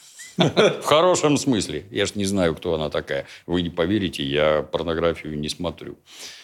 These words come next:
А потом, когда сообщили, он мне сказал, ну я ж Дементьев <laughs> сказал.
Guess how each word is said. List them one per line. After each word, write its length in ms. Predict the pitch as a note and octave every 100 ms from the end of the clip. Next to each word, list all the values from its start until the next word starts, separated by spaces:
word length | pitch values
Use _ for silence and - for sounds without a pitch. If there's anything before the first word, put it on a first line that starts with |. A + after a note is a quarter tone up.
| - - _ _ _ _
А 140 | -
потом, 340 | - E2 G2 E2+
когда 300 | F2 E2+ D#2+
сообщили, 920 | - D#2 E2+ - C3 C3 G#2 E2+ D#2+
он 520 | D#2 D2+ D#2 D2+ A2
мне 120 | B2
сказал, 440 | G2+ D#2+ C#2+ D#2+ D#2+
ну 80 | E2
я 140 | D#2+
ж 40 | D2
Дементьев 640 | E2 F#2 - G#3 - -
<laughs> 100 | -
сказал. 580 | - B2 B2+ A#2+ B2+ -